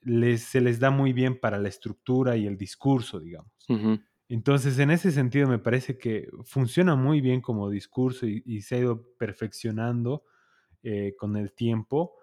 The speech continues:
Speaker 1: Y sobre todo se ven en, en lo que mencionábamos, ¿no? Que en esa escena de, con el soldado francés, ha, ha sido muy convincente toda la película, pero me hubiera gustado, y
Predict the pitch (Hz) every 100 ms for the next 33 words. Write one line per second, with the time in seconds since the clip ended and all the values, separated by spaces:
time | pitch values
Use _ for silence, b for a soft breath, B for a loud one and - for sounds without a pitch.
0 | _ _ _ _ _ - 107 104 104 101
1 | - 113 113 131 123 123 117 113 110 98
2 | 104 98 104 107 104 123 113 110 127 135
3 | 131 107 98 98 110 117 123 - 110 113
4 | 110 110 - 117 113 107 104 98 101 95
5 | 92 101 101 95 104 104 110 104 - 113
6 | 117 143 139 139 - _ _ _ _ _
7 | _ _ _ _ _ _ - 120 117 110
8 | 104 107 117 - 143 123 135 143 - 107
9 | 101 101 98 123 120 117 113 120 107 101
10 | 107 107 - 127 139 160 _ _ _ _
11 | _ _ _ _ _ - 147 147 147 151
12 | 165 185 175 151 - - 151 151 151 151
13 | 147 - - 135 135 139 -